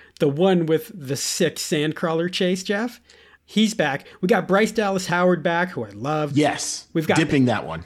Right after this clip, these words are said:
Speaker 1: Dipping it. We've got Peyton Reed back. Uh, dude made the Ant-Man movies, I think.
Speaker 2: Uh, flipping it.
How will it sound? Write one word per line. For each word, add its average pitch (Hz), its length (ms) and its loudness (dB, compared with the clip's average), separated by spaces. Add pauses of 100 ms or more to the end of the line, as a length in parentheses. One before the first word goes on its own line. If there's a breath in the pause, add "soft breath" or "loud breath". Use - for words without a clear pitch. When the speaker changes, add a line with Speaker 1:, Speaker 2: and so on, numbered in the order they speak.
Speaker 1:
Dipping 220 280 6
it. 175 220 0 (140 loud breath)
We've 160 140 0
got 175 240 0
Peyton 208 400 2
Reed 185 320 4
back. 147 380 -2 (180)
Uh, 131 260 -4
dude 165 240 2
made 160 400 0
the 156 100 -2
Ant-Man 180 420 2
movies, 175 260 2
I 175 80 2
think. 196 300 0 (680 loud breath)
Speaker 2:
Uh, 226 180 0
flipping 139 360 0
it. - 180 -6